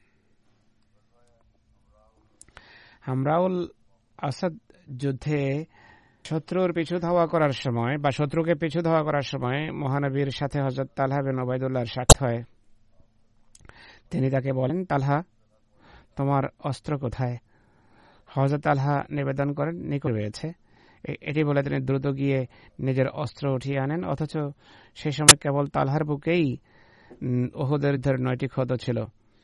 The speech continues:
নয়টি আঘাত ছিল, তার দেহে সব মিলিয়ে সত্তরের অধিক,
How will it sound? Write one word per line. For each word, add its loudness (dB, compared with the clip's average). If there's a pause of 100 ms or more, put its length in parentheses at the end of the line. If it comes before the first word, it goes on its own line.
(300)
নয়টি 2
আঘাত 4
ছিল, -2 (1120)
তার 2
দেহে -2
সব -2
মিলিয়ে -2
সত্তরের -2
অধিক, 0